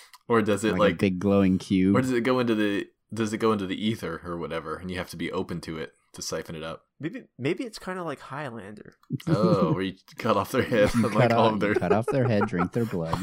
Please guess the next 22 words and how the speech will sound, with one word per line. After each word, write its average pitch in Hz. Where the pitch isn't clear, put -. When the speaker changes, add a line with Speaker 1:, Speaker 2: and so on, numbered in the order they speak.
Speaker 3:
<laughs> -
And 151
you're 151
filled 160
with 147
their 135
happiness. 120
Speaker 1:
Their 110
happiness 107
electricity 95
comes 73
out 82
of 85
the -
sky. 92
Speaker 2:
I 117
will 113
become 117
the 127
most 135
happy 104
person. 101